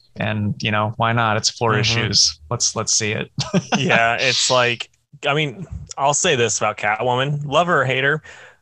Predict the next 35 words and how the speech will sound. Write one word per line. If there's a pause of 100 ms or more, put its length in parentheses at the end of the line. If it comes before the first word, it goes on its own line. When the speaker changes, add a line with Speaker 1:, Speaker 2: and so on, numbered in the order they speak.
(180)
Speaker 2:
for
the
most
part,
she's
gonna
look
cool.
Cliff
Chiang, (480)
he's (180)
amazing. (160)
So
it's
like,
this
is
gonna
be
a
one
cool
looking
book.
The
story
may
be
terrible,
but
it's
gonna
be
cool
looking.